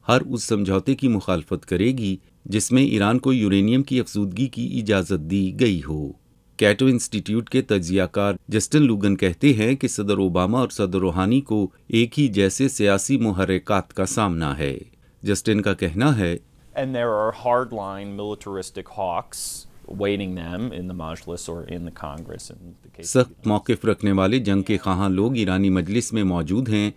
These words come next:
Speaker 1: اور امریکہ میں کانگریس میں موجود ہیں۔ اگر سیاست کی اصطلاح استعمال کی جائے تو کچھ اس طرح کی دوہری چال بازی جاری ہے جس میں ممکن ہے کہ دونوں حکومتوں کے لیڈر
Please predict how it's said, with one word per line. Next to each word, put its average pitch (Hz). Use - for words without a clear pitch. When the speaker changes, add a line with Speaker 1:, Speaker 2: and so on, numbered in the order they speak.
Speaker 1:
اور 104
امریکہ 95
میں 113
کانگریس 107
میں 95
موجود 85
ہیں۔ 78
اگر 104
سیاست 113
کی 131
اصطلاح 110
استعمال 92
کی 113
جائے 95
تو 117
کچھ -
اس -
طرح 113
کی 127
دوہری 101
چال 95
بازی 92
جاری 92
ہے 95
جس 110
میں 120
ممکن 104
ہے 117
کہ 120
دونوں 107
حکومتوں 98
کے 95
لیڈر 95